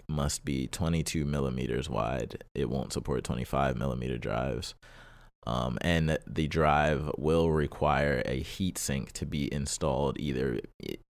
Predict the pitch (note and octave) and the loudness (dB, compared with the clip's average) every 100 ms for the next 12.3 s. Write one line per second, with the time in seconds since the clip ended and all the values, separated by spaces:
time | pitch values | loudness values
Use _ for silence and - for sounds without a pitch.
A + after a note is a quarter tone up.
0 | - D2+ E2+ E2+ F2+ E2+ D#2+ D#2 C#2+ E2 | -2 2 4 6 6 6 4 0 0 2
1 | E2 - D#2 E2 F2+ F2 F2 E2 E2+ D2 | 2 2 0 2 2 2 4 4 4 2
2 | A#1 B1 A1+ A#1+ C2 D2+ B1+ A1+ G#1 G#1+ | 0 0 -2 -2 -2 0 0 0 -2 -2
3 | A1+ G1+ G#1+ - - - - - G#1+ - | -2 -2 -2 -4 -4 -4 -2 0 0 0
4 | - - - - - - - - - - | -2 -2 -2 -6 -6 -8 -8 -8 -8 -8
5 | - - A1 A#1 - - - - - - | -6 -4 -2 -4 -6 -12 -20 -20 -20 -20
6 | - _ _ - G1+ G1+ G1+ G1+ - G1+ | -20 _ _ -6 -2 -2 -2 -4 -6 -6
7 | F#2 G2 _ _ _ _ _ _ _ - | -8 -10 _ _ _ _ _ _ _ 0
8 | F2 F#2+ A#2 D#2 - E2 - - G2 - | 4 6 6 4 2 2 0 2 2 2
9 | - B2 C3 C3 B2 G2+ F#2+ G#2 E2+ E2+ | 2 4 4 2 4 6 6 6 6 6
10 | E2+ - E2 D#2+ D2+ - D2+ D2 C#2 - | 4 2 2 4 2 2 0 2 0 -4
11 | - - - - _ _ _ - C2+ C2 | -12 -18 -18 -20 _ _ _ 0 2 4
12 | B1+ B1+ | 2 0